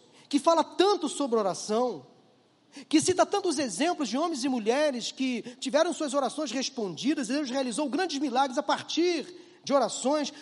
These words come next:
por que nós não oramos mais? O fato é que há promessas na Bíblia para o crente que ora. O livro de Tiago, que foi escrito pelo meio-irmão de Jesus,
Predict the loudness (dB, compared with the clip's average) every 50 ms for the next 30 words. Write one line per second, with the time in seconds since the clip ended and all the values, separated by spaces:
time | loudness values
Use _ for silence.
0 | -20 -12 _ 4 4 4 4 4 2 2 4 4 2 2 0 0 0 2 2 2
1 | 2 2 0 -2 -2 -2 -2 -2 -2 -2 -8 -12 -16 -18 -18 -20 -20 _ _ _
2 | _ _ _ _ _ _ _ _ _ _ _ -12 _ -4 0 4 6 6 6 6
3 | 4 0 2 4 2 4 4 2 2 2 4 4 4 2 2 0 -4 -4 -4 -6
4 | -4 -2 -2 0 2 2 2 2 2 0 -2 -2 -2 -4 -12 -20 -20 -8 0 2
5 | 4 4 4 2 2 2 2 2 0 -2 -2 0 0 0 0 0 -2 -6 -8 -10
6 | -12 -16 _ _ _ _ _ _ _ _ _ _ _ _ -10 -2 2 4 4 4
7 | 4 2 -2 -4 -2 -2 2 4 4 4 4 2 0 -2 -4 -6 -8 -8 -8 -12
8 | -20 -20 _ _ _ _ _ _ -10 -6 -2 -2 -2 -2 0 0 0 0 0 -2
9 | -6 -2 2 2 2 2 2 0 -2 -2 -2 -4 -2 -2 -2 -2 -2 -4 -6 -6
10 | -6 -6 -6 -6 -6 -6 -6 -6 -8 -10 -14